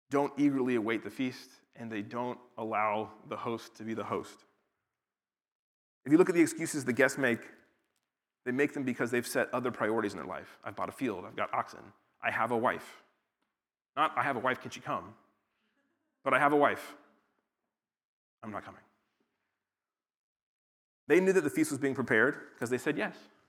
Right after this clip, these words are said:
Yet, they didn't make themselves ready for the day. Their own pleasures, their own priorities, their relationships eclipsed the priority of the feast. That make sense?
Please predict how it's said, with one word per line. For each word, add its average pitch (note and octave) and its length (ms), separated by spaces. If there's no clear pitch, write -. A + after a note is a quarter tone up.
Yet, E3 460
they D3 100
didn't C3+ 300
make C#3+ 160
themselves B2 400
ready B2 220
for C3 100
the A#2 80
day. G#2+ 300
Their C#3 200
own C#3+ 160
pleasures, G#3 680
their B2+ 140
own B2+ 160
priorities, C3 840
their A#2+ 160
relationships A2+ 1160
eclipsed - 800
the B2 120
priority A2+ 680
of G#2+ 200
the G#2+ 60
feast. - 460
That A2 60
make F#2 120
sense? A3 300